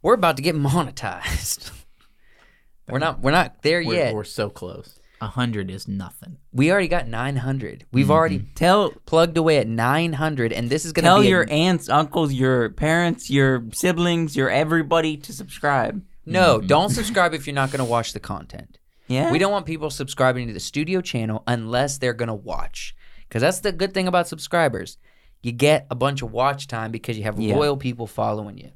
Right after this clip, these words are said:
Speaker 2: We
Speaker 1: If you're just gonna
Speaker 2: also
Speaker 1: subscribe for the heck of it, don't do it.
Speaker 3: Well,
Speaker 2: We also
Speaker 3: um,
Speaker 2: haven't pushed the studio channel,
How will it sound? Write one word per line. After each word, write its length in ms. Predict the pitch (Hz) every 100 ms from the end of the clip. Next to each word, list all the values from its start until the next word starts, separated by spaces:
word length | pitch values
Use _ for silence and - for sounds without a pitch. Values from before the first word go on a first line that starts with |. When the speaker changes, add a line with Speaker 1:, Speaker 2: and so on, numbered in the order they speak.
| - - _
Speaker 2:
We 140 | 120 156
Speaker 1:
If 20 |
you're 140 | 185
just 100 | 196 202
gonna 80 | 175
Speaker 2:
also 120 | 147
Speaker 1:
subscribe 480 | 143 135 - 135 131
for 120 | - 104
the 80 |
heck 320 | - - 127 107
of 80 | 95
it, 180 | -
don't 220 | 110 110 104
do 140 | 85
it. 200 | - -
Speaker 3:
Well, 220 | 131 127 117
Speaker 2:
We 100 | 165
also 240 | 196 208
Speaker 3:
um, 100 | 202
Speaker 2:
haven't 200 | 180 -
pushed 360 | - 123 135 -
the 100 | 107
studio 600 | - - 107 101 101 95
channel, 720 | - 101 95 95 92 92